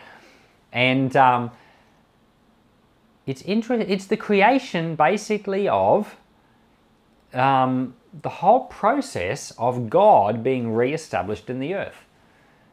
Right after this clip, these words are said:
Because you think right at the beginning of the world, when God created everything, God was there. He was with Adam and Eve, he was with his people, present with him, like God with people, and they walked and talked together every day.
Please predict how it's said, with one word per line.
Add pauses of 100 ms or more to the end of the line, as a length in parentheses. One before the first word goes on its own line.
Because
you
think
right
at
the
beginning
of
the
world,
when
God
created
everything,
God
was
there. (280)
He
was
with
Adam
and
Eve,
he
was
with
his
people, (760)
present
with
him,
like
God
with
people, (440)
and
they
walked
and
talked
together (240)
every
day.